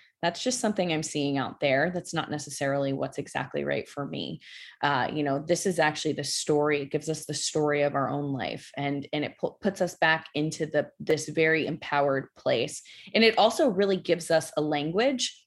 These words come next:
to be able to describe and come to a common place with others, to be able to say, "Hey, you know what? I'm a this type or a that type. And that means that my energy runs in this way." And,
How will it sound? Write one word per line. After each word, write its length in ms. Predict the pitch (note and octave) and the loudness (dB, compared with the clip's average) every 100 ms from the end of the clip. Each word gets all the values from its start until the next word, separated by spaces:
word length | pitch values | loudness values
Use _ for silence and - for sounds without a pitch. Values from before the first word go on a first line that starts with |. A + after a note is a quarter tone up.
| _ _ | _ _
to 120 | - F#3+ | -2 0
be 260 | F#3+ F3 | 2 4
able 240 | E3+ D#3+ E3 | 4 2 -2
to 160 | - | -4
describe 680 | D#3+ D3+ - - D3+ D#3 D#3 | -4 -4 -4 2 4 6 4
and 140 | D3+ D3+ | 0 -2
come 200 | E3 D#3 | -4 -2
to 140 | D#3+ | -2
a 40 | D3+ | -4
common 360 | - D3+ D3 | -2 -2 -2
place 300 | D3+ C#3+ D3 | -2 -2 0
with 120 | D#3 - | -4 0
others, 340 | D#3 D3+ D3+ - | 2 2 0 -4
to 80 | |
be 80 | D#3 | -4
able 160 | D3+ D3+ | -2 0
to 80 | D3 | 0
say, 220 | D3+ D3 | 0 0
"Hey, 240 | E3+ E3 | 2 2
you 80 | D3+ | 2
know 140 | C#3+ | 2
what? 220 | D3 D3+ - | 4 4 4
I'm 300 | D3+ D3+ D3+ | 0 2 0
a 280 | C#3+ C#3+ D3+ _ _ _ | 0 -2 -4 _ _ _
this 300 | D#3+ F3 - | 2 2 2
type 320 | - D3 C#3 - | 0 2 2 0
or 180 | D3 | 0
a 100 | C#3 D#3 | 0 4
that 300 | D3+ D3 - | 4 4 -2
type. 280 | D3 C3+ - | -4 -4 -4
And 160 | D3 D3+ | -2 2
that 180 | D#3 - | 0 0
means 360 | D#3+ D#3 D#3 | -4 -4 0
that 200 | D3+ C#3+ | 2 2
my 100 | D3+ | 0
energy 460 | - D3+ D#3 D#3 D3+ | 0 -2 -2 -2 0
runs 380 | D#3+ D#3 D3+ - | 2 2 0 -2
in 300 | D3+ D#3 D3+ | -2 -2 2
this 300 | E3+ - - | 2 2 0
way." 520 | D#3+ D#3+ C#3 C3 - | 4 6 6 4 -2
And, 300 | - B2+ - | -4 -6 -6